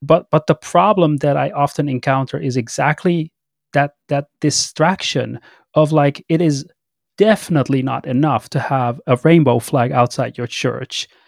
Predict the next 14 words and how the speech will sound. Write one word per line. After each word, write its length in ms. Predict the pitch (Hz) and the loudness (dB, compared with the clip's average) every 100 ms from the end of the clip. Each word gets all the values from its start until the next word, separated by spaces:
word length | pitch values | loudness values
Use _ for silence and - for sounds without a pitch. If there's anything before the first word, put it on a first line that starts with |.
| _ _ | _ _
If 160 | - 147 | -6 0
I 140 | 165 | 0
come 260 | 208 180 160 | 2 0 0
in 160 | 180 165 | 0 2
and 100 | 147 | 2
you 100 | 143 | 0
still 300 | - 175 139 | 0 0 0
hurt 400 | - 180 196 - | 2 2 2 -4
me, 140 | 120 | -2
that 240 | 117 131 135 | 0 -2 0
rainbow 400 | 143 185 170 147 | 2 4 4 2
flag 380 | - 131 120 | 2 0 2
did 180 | 113 123 | 0 0
nothing. 680 | 123 147 160 - - 135 | 4 4 2 -4 -14 -14